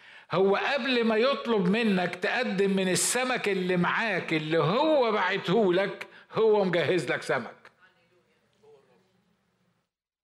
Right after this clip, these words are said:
واضح اللي أنا عايز أقوله؟ المفاهيم دي لو دخلت في دماغنا، هو ده التظبيط اللي احنا بنتكلم عنه. هو ده اللي الرب عايز يظبط عقلنا فيه. ليه؟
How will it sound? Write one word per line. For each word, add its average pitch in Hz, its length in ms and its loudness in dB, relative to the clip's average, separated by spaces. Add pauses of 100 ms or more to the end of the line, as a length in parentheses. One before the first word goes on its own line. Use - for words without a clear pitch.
(920)
واضح 147 320 -2
اللي 143 140 -2
أنا 151 80 -4
عايز 139 220 -2
أقوله؟ 170 260 0 (920)
المفاهيم 170 540 -2
دي 220 120 0
لو 196 180 0
دخلت 175 420 -2
في 165 80 -2
دماغنا، 160 360 -4
هو 175 160 2
ده 175 80 0
التظبيط 160 480 -4
اللي 147 120 -4
احنا 139 160 -6
بنتكلم 131 540 -6
عنه. 107 340 -8 (1040)
هو 151 180 0
ده 160 120 0
اللي 156 180 -2
الرب 135 320 -4
عايز 131 360 0
يظبط 123 720 -6
عقلنا 120 440 -2
فيه. 104 240 -12 (1000)
ليه؟ 165 420 0